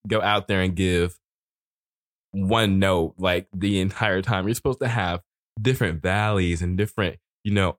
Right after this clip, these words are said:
arcs and stuff. And that's what Pangina's performance had. Like, it never got boring. It was always a moment to where you were like,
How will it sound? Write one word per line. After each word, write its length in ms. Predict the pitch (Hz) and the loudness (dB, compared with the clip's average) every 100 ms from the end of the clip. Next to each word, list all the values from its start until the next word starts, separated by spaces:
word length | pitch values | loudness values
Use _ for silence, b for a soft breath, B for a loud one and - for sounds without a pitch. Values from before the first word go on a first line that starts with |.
| _ | _
arcs 320 | 98 95 - | -2 -2 -2
and 100 | 90 | -6
stuff. 220 | - 80 90 | -4 -4 -2
And 100 | 87 | 0
that's 200 | 117 - | 0 0
what 260 | 139 123 - - | -2 -2 -6 -2
Pangina's 640 | 107 90 92 95 95 90 | 0 2 0 0 0 -2
performance 460 | - 82 95 85 - - | -6 -6 -4 -4 -8 -6
had. 320 | 85 78 80 _ _ _ | -4 -2 -6 _ _ _
Like, 260 | 98 85 - _ _ _ _ _ | -2 -2 -4 _ _ _ _ _
it 160 | 123 135 | -2 0
never 320 | 117 117 123 | 2 2 2
got 260 | 120 113 101 | 2 0 0
boring. 580 | 107 131 78 78 90 - _ - | -2 -2 -2 -4 -6 -8 _ -4
It 100 | 127 | -2
was 160 | 117 - | -2 -4
always 360 | 101 113 117 117 | -2 0 0 0
a 80 | |
moment 340 | 98 101 104 95 | 0 0 -2 -4
to 80 | 98 | -2
where 100 | 95 | 0
you 120 | 98 | 0
were 80 | 98 | 0
like, 220 | 92 87 | 0 -2